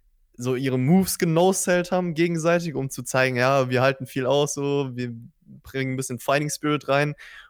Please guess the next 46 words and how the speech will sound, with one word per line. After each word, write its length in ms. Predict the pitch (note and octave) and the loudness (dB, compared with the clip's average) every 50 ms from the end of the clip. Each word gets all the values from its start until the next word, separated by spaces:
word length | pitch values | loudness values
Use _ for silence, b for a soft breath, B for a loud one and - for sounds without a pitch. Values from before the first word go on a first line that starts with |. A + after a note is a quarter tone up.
| B | B
Und 500 | _ - - B2 B2+ B2+ B2+ B2 B2 - - - - _ _ _ _ _ _ | _ -2 2 2 2 2 2 0 -4 -6 -12 -18 -20 _ _ _ _ _ _
ja, 500 | - A#2+ A#2+ A#2+ B2+ D3 D3+ C#3+ C3 - - - _ _ _ _ _ _ _ | -8 -2 2 2 4 4 4 4 2 0 -2 -10 _ _ _ _ _ _ _
Luger 360 | D3 D3 C#3+ E3 G3+ F#3+ F#3+ | -4 0 2 2 4 6 6
auch 120 | D#3 F3 E3+ | 6 6 4
so 100 | - F3 | 2 0
ein 100 | E3 C#3+ | 2 2
bisschen 340 | D#3 G#3 G#3 - G#3 F3+ E3+ | 2 2 2 2 0 2 4
mehr 260 | D#3 D#3+ F#3 F#3+ F3+ | 4 6 6 4 4
dem 180 | E3 E3 D#3+ | 4 0 0
Sieg 280 | D3+ C#3 C#3 D#3+ E3 C#3 | -2 -2 -4 -4 -4 -2
nahe 260 | C3+ C3+ D3+ F#3 F#3 | 0 2 2 2 2
kam, 300 | - - F#3 F3+ F3 D#3+ D3 | 2 0 0 0 2 2 2
weil 100 | C#3 D3 | 2 2
ich 140 | - - | 2 0
halt 100 | C#3+ B2+ | 0 2
auch 160 | - D3+ D#3+ - | 2 2 2 2
dachte, 240 | - D3 - - | 0 -2 0 0
„Okay, 180 | C3 C3 - D3 | -2 -2 0 0
jetzt 160 | C#3+ C3+ - | 0 0 -2
kommt 140 | - C#3+ B2+ | -4 -4 -2
der 100 | B2+ A#2 | -2 -2
Torture 360 | - C3+ C#3 D3 - D#3 D3 | 0 -2 -2 -2 0 0 2
Rack.“ 160 | D3+ D3+ - B B B B B B B B B _ | 2 0 0 B B B B B B B B B _
Könnte 260 | - C#3 C#3+ D#3+ D#3 | 0 0 2 2 2
es 80 | D3+ - | 2 2
ja 80 | D3+ | 0
theoretisch 460 | C3+ - D#3 D3 C3+ C#3+ D#3 D3 - - | 2 2 2 2 2 2 0 0 -2 -4
gewesen 340 | C3+ B2+ C#3+ E3+ F3 E3+ | -2 2 2 2 2 2
sein, 240 | D#3 D#3 D#3 D#3 D3 | 2 2 2 2 4
dann 160 | C3+ C3+ D3 | 2 2 2
ist 60 | D3 C#3+ | 0 -2
es 120 | C3+ - | -2 -4
natürlich 300 | C3+ B2 - C#3 C3 - | -4 -4 -2 -4 -4 -4
wieder 240 | C3 C3 C3 C3 A#2+ | -2 0 0 0 0
so 80 | A#2+ | 0
schnell 240 | A#2+ - B2+ C3+ D#3 | -4 -2 0 0 2
gewesen 320 | D3 C#3+ C3+ C#3 C#3 C3 B2+ | 2 0 0 -2 -2 -2 -4
und 100 | A#2+ A2+ | -2 -2
da 80 | A#2 | -2
stimme 200 | A2 - C3+ C3 | -2 -2 -4 -6
ich 80 | B2+ - | -6 -6
dir 100 | A#2+ A#2+ | -4 -4
dann 80 | A#2 | -2
auch 120 | A2+ A2 - | -2 -4 -6
zu, 180 | - - C#3+ | -6 -6 -6
Mac. 260 | C#3 C#3 C#3 C#3 - | -2 0 0 -2 -2